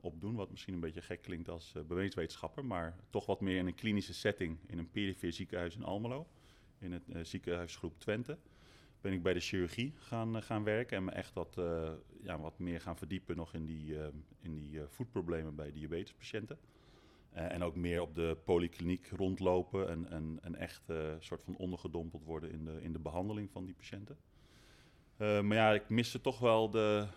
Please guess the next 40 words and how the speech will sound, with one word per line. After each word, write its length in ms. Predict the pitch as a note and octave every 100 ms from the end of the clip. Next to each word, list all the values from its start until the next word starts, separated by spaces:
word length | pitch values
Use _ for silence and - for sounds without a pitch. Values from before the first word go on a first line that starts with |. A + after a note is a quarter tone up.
| - - -
de 120 | -
wetenschappelijke 640 | F#2 G#2+ - - B2 G#2+ -
omgeving, 680 | F#2+ D#2+ G2 F2 D#2+ D#2 - -
eh, 60 | F2 E2+ F2
in 120 | F2+ E2
zo'n 380 | F2 D#2+ E2 - -
perifeer 460 | G#2 F2 F2 F2 D#2+
ziekenhuis. 520 | F#2+ F2+ F2 A2+ -
Dus 160 | F2+
ik, 200 | E2+ - - - - -
die 140 | - -
academie 500 | G2 G2 G2 G2 F#2+
die 140 | F2
trekt 220 | - F#2+
toch 100 | -
wel 160 | F2+ F2
heel 140 | F2
erg 140 | E2+ -
aan. 280 | E2+ F#2 A#2+ - - - - - - - -
Dus 160 | A#2
toen 140 | - A#2+
ben 140 | B2
ik, 200 | A2+ -
ehm, 540 | A2+ G#2 G2+ G2 G2 F#2+ - -
eh, 140 | G#2 G2 -
teruggegaan 920 | C#3+ D3 - G2 - - - G2+ F2
naar 100 | F2+
Amsterdam 520 | G2 - G2 G#2 F2 - - -
en, 500 | - F2+ F2 F2 F2 -
eh, 340 | G2 E2 E2 D#2+
werkzaam 600 | E2 F#2+ G2 - F#2 E2+
geworden 380 | E2+ F2+ E2 D#2
bij 220 | D#2 D#2
de 280 | D2+ D#2 D2+
revalidatiegeneeskunde 1200 | E2+ E2+ E2+ E2+ E2+ - - E2+ D#2 - D#2 D#2
in 100 | F2
het 120 | D#2+ D#2+
A 120 | D2+
M 40 |
C. 220 | - G2